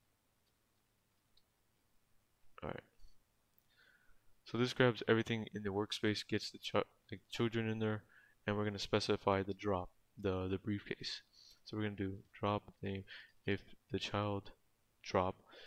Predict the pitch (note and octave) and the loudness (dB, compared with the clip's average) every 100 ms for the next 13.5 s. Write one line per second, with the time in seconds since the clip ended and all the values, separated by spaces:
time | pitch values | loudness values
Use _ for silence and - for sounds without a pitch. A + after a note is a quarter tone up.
0 | - _ - G2+ - G2+ F#2+ F#2+ - - | -20 _ -6 -6 -4 -4 -4 -6 -10 -12
1 | _ G#2 G2+ - G2 G2 G2+ - G2 - | _ -6 -6 -6 -8 -6 -8 -10 -12 -2
2 | G#2+ G#2 - G#2+ - - G2 G2 - _ | 2 2 0 -6 -6 -6 -6 -8 -12 _
3 | A2 G#2+ G#2 A#2 - - - G2+ G2+ - | -8 -4 4 4 4 -6 -6 -10 -10 -6
4 | - - G2+ G2 - _ - _ _ - | -8 -6 -2 -2 -2 _ -20 _ _ -16
5 | - - - - - _ _ _ _ _ | -14 -12 -14 -16 -20 _ _ _ _ _
6 | _ _ - - G#2 G2+ G#2 A2+ A#2+ A2 | _ _ -20 -6 -2 2 4 4 4 0
7 | - A2+ - G2+ G2 - G2+ G2+ G2+ G2 | -2 -2 -2 -2 0 0 0 0 -4 -6
8 | F#2+ - G2+ - - _ - G2+ - G2 | -4 -2 -2 -4 -18 _ -6 -4 0 0
9 | G2+ F#2+ F#2 F#2 - - - G#2 G2 F#2 | 2 2 2 -4 -10 -12 -10 -2 0 0
10 | F#2 F#2 - - _ _ _ _ _ _ | -2 -6 -8 -18 _ _ _ _ _ _
11 | - - _ _ _ _ _ - F#2+ F#2 | -20 -20 _ _ _ _ _ -2 0 0
12 | F#2+ - - G2+ F#2+ - F#2+ F#2+ G2 - | -2 -2 0 2 0 -2 -4 -6 -8 -6
13 | - G2 G2 F#2+ | 0 2 2 -4